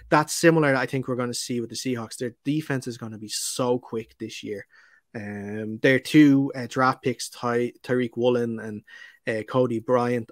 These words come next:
on the, uh, in the cornerback positions are gonna be really quick, and, um, you've got some really good pieces there on the pass rush as well that they've been missing.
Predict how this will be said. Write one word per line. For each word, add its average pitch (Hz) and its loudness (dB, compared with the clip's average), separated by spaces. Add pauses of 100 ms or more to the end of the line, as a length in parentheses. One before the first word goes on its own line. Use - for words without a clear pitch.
on 113 -6
the, 104 -4 (480)
uh, 123 -8
in 113 -4
the 110 -6
cornerback 156 4
positions 139 -2
are 120 0
gonna 117 -4
be 110 -2
really 120 0
quick, 120 -2
and, 110 -8 (460)
um, 101 -10
you've 120 -12
got 127 0
some 117 -2
really 127 2
good 113 -4 (180)
pieces 117 -4
there 107 -4
on 107 -8
the 104 -2 (220)
pass 123 4
rush 127 0
as 107 -6
well 120 0
that - -10
they've 107 -6
been 101 -8
missing. 110 -6